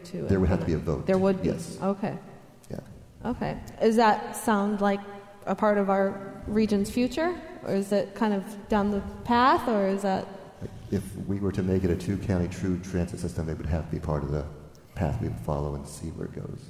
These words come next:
Speaker 1: Okay. Thank you. What are, what are some of the benefits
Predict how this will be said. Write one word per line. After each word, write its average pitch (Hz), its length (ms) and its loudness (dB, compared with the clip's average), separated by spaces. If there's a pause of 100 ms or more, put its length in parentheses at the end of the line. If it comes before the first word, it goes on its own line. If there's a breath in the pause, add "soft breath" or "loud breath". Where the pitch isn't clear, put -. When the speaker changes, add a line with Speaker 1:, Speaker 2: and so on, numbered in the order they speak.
(600)
Speaker 1:
Okay. 247 180 -12 (760 loud breath)
Thank 233 200 -2
you. 202 200 -2 (440)
What 311 180 6
are, 339 200 6 (200)
what 320 140 4
are 403 80 8
some 320 180 2
of 285 80 6
the 226 80 6
benefits 220 880 2